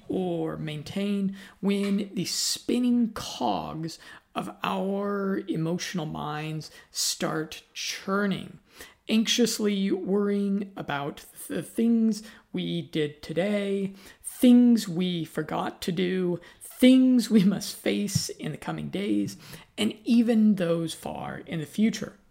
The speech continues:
That is no kind of invitation for beckoning the calm brainwaves of sleep into your brain,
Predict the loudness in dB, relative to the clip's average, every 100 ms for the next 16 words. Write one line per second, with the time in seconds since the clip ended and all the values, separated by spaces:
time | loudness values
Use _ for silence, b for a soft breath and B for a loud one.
0 | _ B B B B -2 -2 -6 -10 -10
1 | -2 -2 0 2 2 0 -4 -6 -4 -4
2 | -4 -6 -8 -4 -4 -4 -6 -4 -4 -4
3 | -4 -2 -2 -4 -6 -4 -2 -4 -6 -6
4 | -6 -4 -2 0 2 2 0 B B B
5 | -8 -6 -10 -2 2 4 4 4 2 0
6 | -2 -2 -2 -2 -4 -6 -8 -10 -6 -2
7 | 0 0 -2 -6 0 2 2 0 -2 -4
8 | -8 b b -2 -2 -2 -2 -2 -4 -8
9 | -12